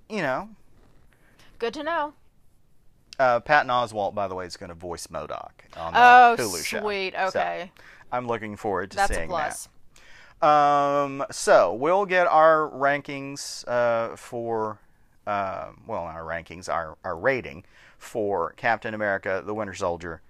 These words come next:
Speaker 1: right after this. Welcome back to Comedy, Tragedy, Marriage.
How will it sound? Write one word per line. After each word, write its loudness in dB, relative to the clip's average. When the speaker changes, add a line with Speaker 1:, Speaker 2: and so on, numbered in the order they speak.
Speaker 1:
right -2
after -4
this. -6
Welcome 2
back 6
to -8
Comedy, -4
Tragedy, -4
Marriage. -4